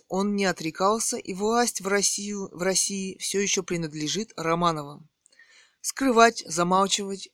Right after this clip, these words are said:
это преступление уже двадцать первого века. <clears throat>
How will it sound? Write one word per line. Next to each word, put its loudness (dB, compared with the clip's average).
это -2
преступление -2
уже -2
двадцать -2
первого -4
века. -4
<clears throat> -14